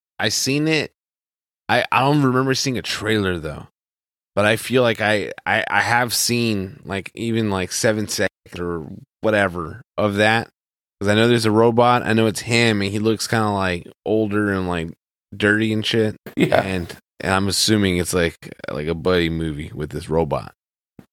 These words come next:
Speaker 2: Yeah, well, so I watched it, and I watched it because I did see a trailer out of nowhere. I hadn't heard anything about it. Uh, I followed quite a bit of movie news. I feel like I didn't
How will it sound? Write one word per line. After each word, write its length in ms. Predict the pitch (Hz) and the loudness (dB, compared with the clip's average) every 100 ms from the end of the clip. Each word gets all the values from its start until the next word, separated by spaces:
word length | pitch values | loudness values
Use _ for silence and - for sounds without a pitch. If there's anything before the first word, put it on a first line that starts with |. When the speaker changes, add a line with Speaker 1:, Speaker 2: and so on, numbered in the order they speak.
| - | -8
Speaker 2:
Yeah, 280 | 110 175 - | -2 0 0
well, 360 | 147 175 180 - | 2 2 0 -4
so 220 | 185 - | -2 2
I 100 | 143 | 2
watched 480 | 151 - 196 - 117 | 2 2 0 -4 -2
it, 260 | 107 101 | -2 -2
and 140 | 107 131 | 0 2
I 60 | |
watched 260 | 160 190 - | 4 2 0
it 60 | |
because 400 | 151 131 143 117 | -6 0 0 0
I 140 | - 123 | 0 0
did 420 | 117 104 143 151 | 0 0 2 2
see 200 | - 127 | -2 -2
a 60 | 101 | -2
trailer 600 | - 98 92 95 107 - _ _ - | -2 -2 -2 -4 -4 -10 _ _ -2
out 80 | 139 | 0
of 100 | 139 | 2
nowhere. 340 | 127 139 117 113 | 2 4 4 4
I 80 | |
hadn't 260 | 135 156 165 | 4 4 2
heard 180 | 160 151 | -2 -2
anything 380 | 151 160 160 156 | -4 -4 -4 -6
about 320 | 107 104 101 | -4 -4 -2
it. 240 | 104 - _ _ _ _ | -2 -6 _ _ _ _
Uh, 240 | - 117 110 | 2 2 4
I 80 | - | 0
followed 380 | - - 170 135 | 2 2 2 0
quite 220 | 165 165 | 0 2
a 40 | |
bit 140 | 160 151 | 2 0
of 60 | |
movie 300 | 120 123 127 | 2 2 0
news. 320 | 147 165 202 165 | -2 -2 -2 -4
I 60 | |
feel 160 | - 135 | -2 2
like 80 | 123 | 2
I 60 | |
didn't 320 | 120 123 107 | 2 -2 -4